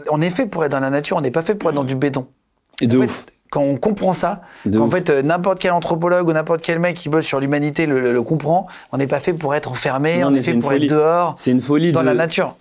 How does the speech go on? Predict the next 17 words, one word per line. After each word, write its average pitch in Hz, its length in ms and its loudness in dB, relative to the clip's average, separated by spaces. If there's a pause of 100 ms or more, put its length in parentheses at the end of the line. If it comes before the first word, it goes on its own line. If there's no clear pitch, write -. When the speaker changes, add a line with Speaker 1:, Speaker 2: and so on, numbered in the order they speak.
Speaker 2:
T'es 127 100 2
dans 127 220 0
ton 135 180 2
jardin 131 300 2
en 131 140 2
plein 143 260 2
été 143 540 2 (100)
et, 110 220 4
euh, 101 560 2
au 113 160 2
lieu 143 200 4
d'aller, 131 360 4
euh, 107 380 2
dans 110 200 0
le 110 80 -2
f-, 104 140 -10
dans, 107 580 0